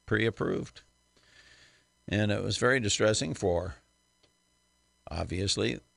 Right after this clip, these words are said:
the home sellers, uh, that, uh, uh, thought their home was sold, and the home buyers who are all excited and preparing to move into their new home, uh, and, of course, to, uh,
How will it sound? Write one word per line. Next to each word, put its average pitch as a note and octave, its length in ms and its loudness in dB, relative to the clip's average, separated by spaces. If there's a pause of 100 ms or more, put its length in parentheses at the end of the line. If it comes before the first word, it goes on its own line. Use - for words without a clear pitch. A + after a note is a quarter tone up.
the E2 100 -4
home F#2+ 280 2
sellers, G#2 500 0 (420)
uh, D#2+ 240 0
that, F2+ 260 -4 (120)
uh, - 180 -4 (1000)
uh, G2 220 -12 (340)
thought F#2 240 0
their G2 120 2
home G#2+ 240 4
was G#2 160 0
sold, B2+ 340 0 (720)
and F#2 480 2
the F#2+ 120 0
home G2+ 220 2
buyers A2 420 0
who E2+ 120 -2
are D#2+ 260 -6 (140)
all G2+ 260 2
excited G#2 560 2
and E2 120 -6
preparing F#2+ 440 -2
to E2 80 -4
move G#2 240 -2
into F#2 220 -4
their F2 180 -4
new F#2 240 -2
home, A#2+ 300 -2 (1200)
uh, F#2+ 360 -4
and, G2+ 160 -4
of G2+ 100 -4
course, G#2 340 2
to, G2 300 -2
uh, F2 120 -6